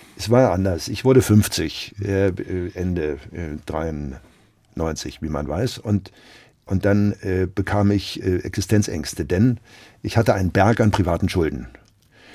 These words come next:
Ein Steuerberater, von der Vollmacht hatte, hat, äh,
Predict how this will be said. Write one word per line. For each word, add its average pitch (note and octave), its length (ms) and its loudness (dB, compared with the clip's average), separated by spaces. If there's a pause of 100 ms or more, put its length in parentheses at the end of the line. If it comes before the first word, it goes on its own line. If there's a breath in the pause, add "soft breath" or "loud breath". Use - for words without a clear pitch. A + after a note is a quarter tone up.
(240 soft breath)
Ein G2 180 0
Steuerberater, A2+ 680 4
von G2 320 0
der G2+ 380 0
Vollmacht A2 480 2
hatte, A2+ 340 0
hat, - 340 -2
äh, G2 260 0